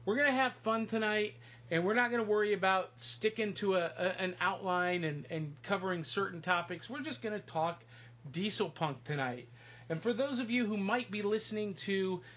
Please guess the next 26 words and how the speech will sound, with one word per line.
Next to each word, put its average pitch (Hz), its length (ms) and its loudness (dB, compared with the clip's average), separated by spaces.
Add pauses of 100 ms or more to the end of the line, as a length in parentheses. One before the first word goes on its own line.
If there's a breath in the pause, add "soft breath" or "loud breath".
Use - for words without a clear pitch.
(140 loud breath)
this 208 220 0
podcast 202 720 -2
for 165 120 -4
the 147 120 -4
very 220 340 0
first - 560 -4
episode, 160 640 -2 (600 loud breath)
what 214 340 2
is 226 240 0
diesel 208 400 -4
punk? 262 320 -2 (600)
Well, 185 420 2
we, 262 260 0
um, 170 320 2 (1400 loud breath)
Larry 262 380 2
kinda 214 300 2
defines 196 480 -2
it - 120 0
as 165 140 0
a 160 60 -2
mashup 160 600 -2 (300)
of 156 240 -2
the, 165 240 0
uh, 151 200 0 (520 loud breath)
art, 208 280 2 (120)
culture, 196 640 0